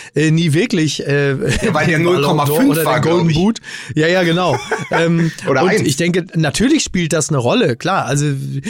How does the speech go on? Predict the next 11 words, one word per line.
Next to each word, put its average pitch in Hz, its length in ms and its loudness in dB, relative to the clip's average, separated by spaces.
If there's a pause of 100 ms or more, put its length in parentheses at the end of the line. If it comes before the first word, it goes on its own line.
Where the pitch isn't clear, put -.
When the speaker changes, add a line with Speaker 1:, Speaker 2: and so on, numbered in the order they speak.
(200)
Speaker 1:
jemand, 156 420 2
der 156 180 2
irgendwie, 160 460 0
äh, 143 400 0 (540)
vierzig 180 320 0
Tore 180 260 2
schießt 190 380 -2
in, 170 280 0
äh, 156 600 0
zweiundachtzig 160 560 -2
Spielen, 170 440 2